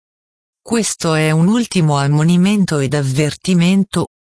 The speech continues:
un ultimo mezzo prima della fain, che è bensì molto doloroso,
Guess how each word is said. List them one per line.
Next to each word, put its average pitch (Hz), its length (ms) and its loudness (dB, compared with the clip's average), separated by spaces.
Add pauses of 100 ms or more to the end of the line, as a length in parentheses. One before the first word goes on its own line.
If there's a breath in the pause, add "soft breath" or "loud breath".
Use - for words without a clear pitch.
(200)
un 214 160 2
ultimo 196 500 0
mezzo 180 500 0
prima 190 420 0
della 175 360 0
fain, 170 760 0 (460)
che 175 300 -2
è 165 60 0
bensì 156 500 0
molto 208 480 0
doloroso, 143 760 0